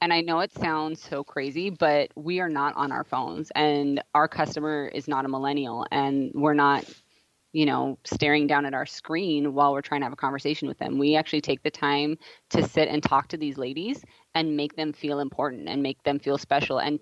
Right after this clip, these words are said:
and take the time to teach them how to use our product, because they're the ones now that have to take it and teach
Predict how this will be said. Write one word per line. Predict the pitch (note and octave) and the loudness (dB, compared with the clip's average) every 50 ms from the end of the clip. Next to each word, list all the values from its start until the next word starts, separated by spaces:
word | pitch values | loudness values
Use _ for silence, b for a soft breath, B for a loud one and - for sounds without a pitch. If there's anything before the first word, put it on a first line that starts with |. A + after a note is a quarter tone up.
| _ _ _ - - | _ _ _ -4 -2
and | D#3+ D3+ D3+ | -2 0 2
take | - D#3+ D#3 - | 0 0 0 0
the | - - | -2 -2
time | - - D3 D3+ | -2 -4 -6 -6
to | - - D3+ - - | -10 -14 -18 -8 -6
teach | - - - A3+ A#3 - | -6 -4 -4 -6 -6 -6
them | - D#3+ D3 C#3 B2+ B2+ B2+ C#3 b b b b b b _ _ | -6 -4 -4 -4 -4 -6 -10 -14 b b b b b b _ _
how | - - F3 E3 | -4 0 2 2
to | D#3 D#3 | 2 0
use | D3 C#3 C3+ C3 - | -4 -8 -10 -8 -8
our | A2+ B2+ | -10 -6
product, | - C#3+ G#2 E2 D#2 D#2 - - - - - - _ _ _ | -4 -4 -4 -4 -6 -12 -16 -18 -18 -18 -20 -20 _ _ _
because | - E3+ - G3 F3 D#3+ D3+ C#3 C#3 C3+ C#3 - _ _ _ _ _ D#3 | -8 -4 0 2 2 2 2 0 -2 -6 -10 -14 _ _ _ _ _ -6
they're | D3+ - F3 F#3 G#3 G#3+ | -2 0 0 2 0 0
the | G#3+ F#3 | -2 -4
ones | D#3 C#3+ C#3+ C#3 - - | -6 -6 -8 -10 -12 -10
now | D3 C3+ C3+ C#3 C3+ | -10 -8 -8 -6 -4
that | C#3 D3 - | -4 -6 0
have | - E3 D#3 - | 0 0 0 0
to | - E3 - | -2 -2 0
take | - D#3+ D#3 D3 - | 2 2 0 -2 -4
it | C#3+ C#3 - | -6 -6 -6
and | - D#3 D3+ - | -6 -8 -10 -10
teach | - - - - A#3 G#3 D3 - - - | -14 -16 -12 -12 -12 -12 -12 -12 -16 -18